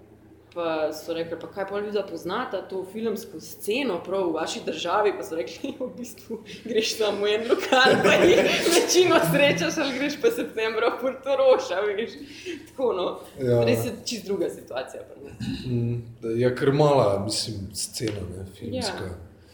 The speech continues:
Speaker 1: Mislim, saj ne poznam vseh, ne, ampak tako, pač vsaj na videz pa približno veš.
Speaker 2: Ja, ja. A, zdaj, letos ste imeli tudi ta kratki film, ne, z, si imela drugo sodelovanje z Gorkičem.
Speaker 1: Gorkičem, ja.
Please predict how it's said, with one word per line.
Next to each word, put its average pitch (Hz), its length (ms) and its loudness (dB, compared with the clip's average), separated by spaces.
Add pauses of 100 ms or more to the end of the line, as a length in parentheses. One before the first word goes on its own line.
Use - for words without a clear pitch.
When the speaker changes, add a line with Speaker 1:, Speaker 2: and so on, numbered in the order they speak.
Speaker 1:
Mislim, 185 260 -8
saj 202 160 -2
ne 214 140 0
poznam 208 340 -4
vseh, 175 360 -4
ne, 131 180 -10
ampak 151 320 -6
tako, 208 200 0 (340)
pač 165 160 -8
vsaj 165 180 -8
na 165 100 -4
videz - 380 -8
pa 127 120 -12 (180)
približno - 480 -20
veš. - 260 -18
Speaker 2:
Ja, 135 140 -2
ja. 104 500 -4 (2250)
A, 107 120 -8 (160)
zdaj, 135 260 2 (800)
letos 147 500 2
ste - 160 -2
imeli 143 320 -2
tudi - 260 -8
ta 127 200 4 (280)
kratki 127 420 -2
film, 156 400 -6
ne, 113 220 -2
z, 117 300 -4
si - 220 -4
imela 117 200 -2
drugo 120 340 -2
sodelovanje 107 800 -4
z 90 180 -10 (320)
Gorkičem. 110 320 -8
Speaker 1:
Gorkičem, 202 440 -4
ja. 196 160 -8